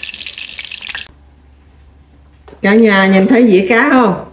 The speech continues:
Dĩa cá thì vàng ươm nè. Rất là giòn nè. Hấp dẫn quá đúng không cả nhà?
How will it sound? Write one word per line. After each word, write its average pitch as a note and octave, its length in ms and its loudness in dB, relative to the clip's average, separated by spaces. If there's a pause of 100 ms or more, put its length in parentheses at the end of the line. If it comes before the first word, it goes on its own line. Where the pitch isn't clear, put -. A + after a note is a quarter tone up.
(100)
Dĩa F3+ 300 2
cá A3+ 300 0
thì G#3 180 2
vàng F3+ 420 -2
ươm A3+ 320 4
nè. F3 180 0 (1700)
Rất C4+ 160 0
là F#3+ 100 0
giòn F3 580 2
nè. G3+ 140 2 (3750)
Hấp B3+ 200 -2
dẫn F#3 300 2
quá B3+ 140 2
đúng D4 240 2
không B3 100 2
cả A#3+ 80 0
nhà? A3+ 360 4